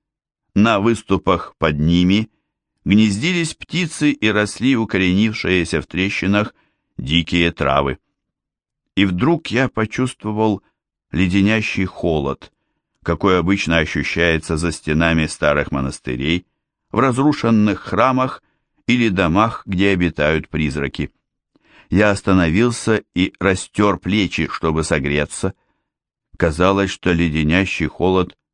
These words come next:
исходит от самих ступеней или из-под них. «Причина не в этом», мягко произнёс Мариус, ожидавший меня чуть ниже.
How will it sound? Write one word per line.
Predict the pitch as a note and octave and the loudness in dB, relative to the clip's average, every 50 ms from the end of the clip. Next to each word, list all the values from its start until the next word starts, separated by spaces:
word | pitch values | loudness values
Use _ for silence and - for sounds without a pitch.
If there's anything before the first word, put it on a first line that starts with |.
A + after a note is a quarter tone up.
| _ _ _ - | _ _ _ -6
исходит | - D#2+ - - - F#2 G2 F#2 F#2 F2+ - - _ _ | -6 -6 -4 -2 -2 0 0 2 0 -2 -4 -10 _ _
от | - F2 - - | -4 -4 -4 -4
самих | - F2+ D#2+ D#2 F2 F#2+ F#2 | -2 0 2 2 2 2 0
ступеней | - - - E2 - - - C#2 D#2 F2 G2 G#2+ G2+ G2+ F#2 - _ _ _ _ _ _ _ - | -2 -4 -6 -6 -6 -4 -4 -2 0 0 0 2 2 0 0 -2 _ _ _ _ _ _ _ -2
или | - E2 D#2+ E2+ F2 F2 F2 F2 | 0 0 2 4 4 4 4 2
из-под | F2 - - _ F2 F2 E2 D#2 | 0 -2 -4 _ -2 -2 0 2
них. | E2+ E2+ E2 E2+ F2 - - - _ _ _ _ _ _ _ _ _ _ _ _ _ _ _ _ _ _ _ _ _ _ _ _ | 2 2 2 2 2 -2 -6 -18 _ _ _ _ _ _ _ _ _ _ _ _ _ _ _ _ _ _ _ _ _ _ _ _
«Причина | - C#2 C#2+ C#2+ C2 - - - C2+ D2+ D#2 D#2+ E2 F2+ F2+ | -6 -4 -4 -4 -4 -6 -6 -4 -2 0 0 0 0 0 0
не | E2 E2+ D#2 | 0 0 -2
в | B1+ | -2
этом», | B1+ C2 B1+ B1 - - B1+ B1 A#1 - D#2+ - _ _ _ _ _ _ - _ _ | -2 -2 -4 -4 -6 -6 -8 -8 -8 -10 -12 -16 _ _ _ _ _ _ -20 _ _
мягко | - F2 G2 G2 F#2+ F#2 - - E2+ D#2+ | 2 4 4 4 2 0 -2 -2 -2 -2
произнёс | - E2+ D#2+ D#2+ D#2+ D2 E2 E2 D2+ C2+ - | 0 0 0 0 0 0 0 0 0 -2 -2
Мариус, | C2+ C2+ D2 E2+ F2 F#2 F2+ F2+ F2+ F2+ - - _ | -4 -2 0 0 2 2 2 0 0 0 -2 -6 _
ожидавший | - E2 D2+ D#2 D2 C#2 D2 D2 D2+ - - D#2+ D2+ | -4 -2 -2 -2 -2 0 0 0 0 0 -2 -2 0
меня | D2 D2 C#2+ C#2+ C#2+ C#2 | 0 0 0 0 -2 -2
чуть | - C#2 B1+ - | -4 -8 -8 -6
ниже. | B1+ B1+ C2 C#2 C#2 B1 - A1 G1+ - | -6 -4 -4 -4 -4 -4 -6 -8 -10 -12